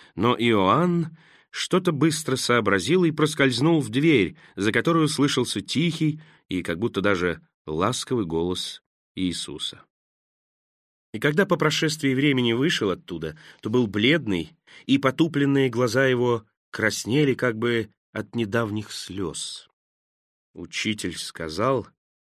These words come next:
Учитель сказал, что Иуда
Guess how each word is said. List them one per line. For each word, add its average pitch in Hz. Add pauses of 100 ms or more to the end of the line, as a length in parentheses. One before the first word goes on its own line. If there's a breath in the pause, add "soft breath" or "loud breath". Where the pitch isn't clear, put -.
(920)
Учитель 135
сказал, 123
что - (140)
Иуда 110